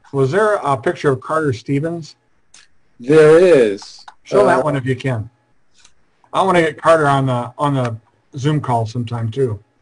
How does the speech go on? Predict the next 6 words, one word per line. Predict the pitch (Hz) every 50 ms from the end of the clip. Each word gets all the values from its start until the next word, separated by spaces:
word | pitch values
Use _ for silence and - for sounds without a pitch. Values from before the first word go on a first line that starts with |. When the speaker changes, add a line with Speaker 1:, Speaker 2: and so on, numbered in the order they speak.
| _ _ _ _ _ _ -
Speaker 2:
That's, | - 131 170 175 165 -
that | - - 233 - 160 151 170
one's | 185 175 147 135 143
right | 143 147 160 165 165 147
here. | 147 165 165 143 127 120 110 107 104 - - _ _ -
Speaker 1:
Yeah. | 139 127 -